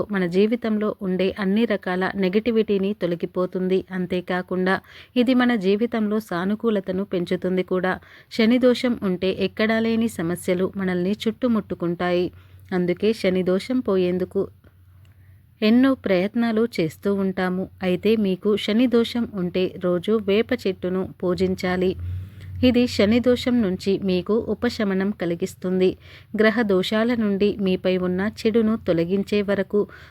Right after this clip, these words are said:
వేప చెట్టు మీకు ఎంతో సహాయం చేస్తుంది. కేతువు చెడు నీడ ఒకరిని జీవితంలో నివసిస్తే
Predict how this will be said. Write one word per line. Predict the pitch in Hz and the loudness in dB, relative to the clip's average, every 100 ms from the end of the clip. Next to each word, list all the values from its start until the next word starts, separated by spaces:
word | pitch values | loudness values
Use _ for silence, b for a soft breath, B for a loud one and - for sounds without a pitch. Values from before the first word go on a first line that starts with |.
| B | B
వేప | 214 254 285 | 4 4 2
చెట్టు | - 247 - | -2 -6 -2
మీకు | 240 190 190 202 214 | -2 -2 -2 -4 -2
ఎంతో | 175 175 196 | -2 -2 -4
సహాయం | - 190 170 185 185 220 | -2 -6 -2 0 2 2
చేస్తుంది. | 190 185 - 185 185 190 - b b b b _ | 0 -4 -4 -4 2 2 0 b b b b _
కేతువు | 240 254 285 262 | 4 4 4 -2
చెడు | 262 214 180 190 | -2 -2 0 2
నీడ | 202 196 208 - | 0 0 -4 -6
ఒకరిని | 185 180 180 185 190 | -4 -2 0 0 -2
జీవితంలో | 175 220 247 247 233 226 226 202 | 0 2 2 0 0 0 -2 -2
నివసిస్తే | 175 175 190 185 - | -4 -2 -4 -4 -2